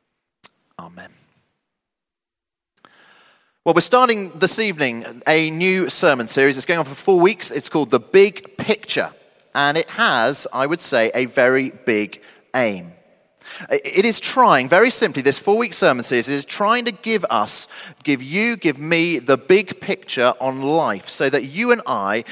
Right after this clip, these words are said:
so that we might understand life clearly. Now, I'm aware <laughs> that is no small aim to say a four-week series of talks is gonna help us to understand the whole of life clearly.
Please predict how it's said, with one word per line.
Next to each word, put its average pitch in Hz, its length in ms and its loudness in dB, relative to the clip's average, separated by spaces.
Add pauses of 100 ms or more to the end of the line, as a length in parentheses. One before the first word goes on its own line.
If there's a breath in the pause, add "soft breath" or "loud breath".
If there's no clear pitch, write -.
(100)
so - 160 -2
that 139 200 0
we 220 260 -6
might 165 380 0
understand 147 1000 -4
life 117 580 -4 (300 soft breath)
clearly. 95 480 -8 (880 loud breath)
Now, 165 140 0
I'm 233 180 2
aware 170 340 6
<laughs> - 0 -
that 135 220 -2
is 151 160 -4
no 160 280 0
small 147 540 0
aim 120 280 -2
to 113 80 -8
say 131 280 0 (240 loud breath)
a 127 80 2
four-week 214 720 2
series 240 400 -2
of 196 80 -4
talks - 540 -2 (180 loud breath)
is 135 160 -2
gonna 151 180 2
help 214 440 0
us 113 260 0
to - 140 -4
understand 160 580 -2
the 139 80 0
whole 170 420 0
of 139 200 -2
life 123 480 -2 (320 loud breath)
clearly. 104 420 -6